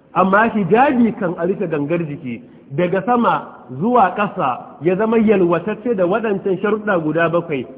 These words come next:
babu sauƙi a kai. Ko shi da ya sauƙi a kai, ya ce yana ga ba wajibi ba ne, lokacin da ya tashi tafiya umra Saudi Arabia, yana sauka a Jidda ma'a zaujati tare da matarsa, sai a ga matar ta sa niqabi a fiskarta.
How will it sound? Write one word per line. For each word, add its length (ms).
babu 300
sauƙi 280
a 80
kai. 200
Ko 200
shi 220
da 80
ya 160
sauƙi 360
a 100
kai, 260
ya 120
ce 120
yana 240
ga 100
ba 140
wajibi 400
ba 120
ne, 160
lokacin 560
da 80
ya 60
tashi 180
tafiya 340
umra 320
Saudi 220
Arabia, 520
yana 320
sauka 340
a 100
Jidda 380
ma'a 240
zaujati 400
tare 160
da 100
matarsa, 540
sai 80
a 120
ga 120
matar 360
ta 220
sa 160
niqabi 440
a 60
fiskarta. 500